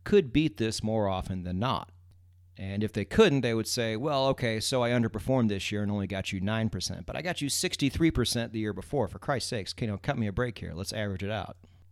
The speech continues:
Uh, but hedge funds overall have not had a good twenty tens. And then in twenty nineteen, the benchmark, the S and P, went all the way up to a thirty percent <laughs> return, like, a little bit over thirty percent. So this was just the nail in the coffin for many hedge funds that were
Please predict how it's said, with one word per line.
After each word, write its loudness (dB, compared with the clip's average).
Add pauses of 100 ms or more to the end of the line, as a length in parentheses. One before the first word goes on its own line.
(220)
Uh, -8
but -2
hedge 4
funds 2
overall 6
have 0
not -2
had 2
a 2
good 0
twenty -2
tens. -4 (500)
And 0
then 4
in 2
twenty 0
nineteen, 6
the 0
benchmark, 0 (140)
the 0
S 0
and 4
P, 0 (380)
went 0
all 8
the 6
way 6
up 0
to 4
a 4
thirty 4
percent 4
<laughs> -2
return, 10 (300)
like, -4
a -4
little 6
bit 8
over 6
thirty 2
percent. -6 (880)
So -10
this 0
was 4
just 0
the 0
nail 2
in -4
the -8
coffin -4
for -8
many 2
hedge 2
funds -4
that -8
were -10